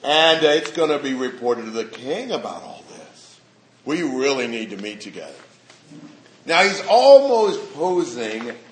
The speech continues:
as someone who has Nehemiah's welfare at heart. I, I'd sure hate for these rumors to get to the king.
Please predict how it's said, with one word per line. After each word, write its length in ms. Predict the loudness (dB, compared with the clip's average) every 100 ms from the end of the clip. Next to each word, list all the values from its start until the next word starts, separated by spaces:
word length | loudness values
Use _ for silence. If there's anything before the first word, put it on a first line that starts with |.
| -20 -20 _ -20 -4
as 280 | 2 2 2
someone 520 | 0 2 2 2 -2
who 80 | 2
has 340 | 4 4 0
Nehemiah's 600 | -4 -4 -2 -2 -2 -4 -6
welfare 560 | -2 -2 -2 -8 -10
at 60 | -10
heart. 300 | -10 -10 -10
I, 460 | -10 -10 -10 -8 -8
I'd 80 | -8
sure 420 | -12 -12 -10 -10
hate 320 | -12 -14 -16 -16
for 100 | -16
these 240 | -14 -14
rumors 420 | -12 -12 -12 -16
to 100 | -18
get 160 | -18 -18
to 100 | -20
the 60 | -20
king. 320 | -20 -20